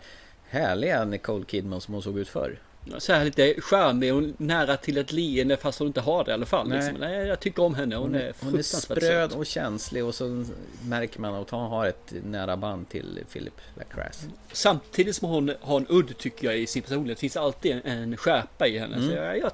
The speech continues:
Speaker 2: ja, jag tycker om henne. Hon har gjort så jättemycket bra nu den sista tiden också, som är så här lite udda filmer. Men så hon var ju med liksom med Killing of Sacred Deer bland annat, som jag
Speaker 1: Mm.
Speaker 2: tycker är helt, helt, helt underbar.
Speaker 1: Mm, och den här fantastiska serien på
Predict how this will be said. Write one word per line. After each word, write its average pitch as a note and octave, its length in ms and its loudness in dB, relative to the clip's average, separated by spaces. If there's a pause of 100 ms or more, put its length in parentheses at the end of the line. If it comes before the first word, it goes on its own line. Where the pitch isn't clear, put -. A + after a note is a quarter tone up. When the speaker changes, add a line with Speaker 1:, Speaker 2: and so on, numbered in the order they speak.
(100)
Speaker 2:
ja, F#3+ 80 2
jag B3 120 4
tycker - 220 0
om A3 100 6
henne. A#2+ 100 2
Hon C3 100 2
har F3 60 -2
gjort G3 220 -6
så - 180 -4 (180)
jättemycket F#3+ 840 0
bra C#3+ 280 6
nu B2 140 0
den A#2 100 -2
sista C3+ 260 -2
tiden D3 300 0
också, A#2+ 220 -8
som B2 180 -4
är A2+ 60 -6 (140)
så - 100 0
här C#3+ 140 4
lite C#3 140 0
udda B2 280 0
filmer. C#3 460 -4
Men C3+ 180 -10 (120)
så D#3+ 220 -4
hon D#3 180 -4
var D#3+ 120 6
ju D#3 60 6
med D#3+ 200 4
liksom C#3+ 280 0
med B2+ 240 0
Killing B2 300 0
of A#2+ 60 -2
Sacred A#2+ 420 2
Deer C3+ 280 2
bland A2+ 180 -4
annat, A#2 300 -4
som - 120 -6
jag - 100 -6
Speaker 1:
Mm. A#2+ 140 -6
Speaker 2:
tycker - 180 -10
är - 100 -10 (120)
helt, E3+ 240 -6 (320)
helt, C3+ 360 -6
helt C#3+ 220 -6
underbar. - 400 -8 (320)
Speaker 1:
Mm, A#2+ 260 -4 (160)
och A#2+ 80 -6
den A2+ 100 -4
här A2 140 -2
fantastiska G2+ 760 -2
serien F#2+ 440 -2
på - 160 -6